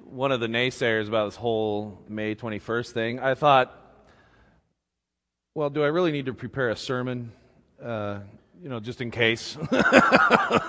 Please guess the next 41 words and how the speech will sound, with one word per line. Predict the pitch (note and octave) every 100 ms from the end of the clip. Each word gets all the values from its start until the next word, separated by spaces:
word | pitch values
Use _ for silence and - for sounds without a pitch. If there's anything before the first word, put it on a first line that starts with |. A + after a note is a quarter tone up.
| G3 - C3 - - - - - - -
So | F3
I |
didn't | G3+
really | F3 D3
start | - D#3 C3
thinking | E3+ D3+ D3+
about | B2+ A#2 A#2
it | G#2
till | A#2+
this | A2+
morning. | B2+ C3 A#2+
<laughs> | A#2+ - D3 - C4 - - - C4 - A#3 - F#3 - - - - _ - - - - - -
Which, | -
uh, | C#3 C3+ B2+ A#2+ A#2 - - - -
but | -
I | B3
did, | D4 D#4+ F#3+ -
you | G3+
know, | A#3
I | B3
did | C#4 C4
look | A#3+
at | G3
this | F3
text. | - A2+ C2 - - - - _ _ _ _ -
And | A#2+
I |
love | C#3 F#3 B3 A3
that | F3 -
part | - D3 C3
that | B2+
said, | - C#3+ B2 A#2+
you | B2
know, | A#2+
"In | A#2+ F#3
my | G3+ F3+
Father's | - - A#2 A#2 A2+ A2 G#2+
house | - - F#2 F2 -
are | F#2+ F#2
many | F#2 G#2+ B2+ A#2+
rooms." | G2 F2 E2 C#2 C2+ - -